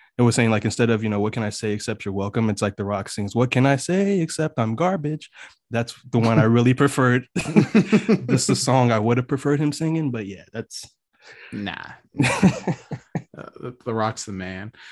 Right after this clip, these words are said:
Speaker 2: Did you see the clip of him? This was during the quarantine. Like, he's showing his daughter Moana for the first time, and she loves it. And he's, like, doing the rap verse of that song and,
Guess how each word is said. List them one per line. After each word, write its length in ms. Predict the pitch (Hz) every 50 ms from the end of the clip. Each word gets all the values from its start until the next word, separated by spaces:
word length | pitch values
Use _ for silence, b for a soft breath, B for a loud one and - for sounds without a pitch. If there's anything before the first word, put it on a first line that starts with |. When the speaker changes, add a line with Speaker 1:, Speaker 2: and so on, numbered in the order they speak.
| B 117 B -
Speaker 2:
Did 80 | 143
you 100 | 143 143
see 140 | - 190 196
the 100 | 185 170
clip 480 | - - - - 143 139 - - - - - -
of 180 | - 131 113 -
him? 500 | - 135 123 123 120 117 113 110 110 117
This 180 | 113 131 123 -
was 160 | 139 120 107
during 500 | - 127 120 117 117 113 113 113 113 -
the 80 | 139 117
quarantine. 420 | - - 117 117 113 123 123 120
Like, 140 | 117 113 110
he's 160 | - 127 117
showing 300 | - - 123 117 117 113
his 160 | 117 110 107
daughter 320 | 113 110 107 110 110 110 110
Moana 440 | 110 107 101 101 104 104 107 107 101
for 120 | - 110
the 80 | 107 -
first 280 | - 107 104 101 -
time, 220 | - 107 107 107 104
and 100 | 104 -
she 140 | - 117
loves 300 | 110 110 107 107 107 107
it. 120 | 117 110 92
And 140 | 117 110 -
he's, 220 | 127 127 123 123
like, 200 | 120 117 110 - B B B B B B B 127
doing 300 | 139 143 135 127 123 120
the 100 | 120 110
rap 380 | 110 104 104 110 107 - 170
verse 340 | 135 123 117 117 113 - -
of 220 | - 120 117 110
that 240 | 113 113 110 101 -
song 560 | - 113 110 110 110 110 110 107 104 107 107 - _ _ _ _ -
and, 220 | 117 113 110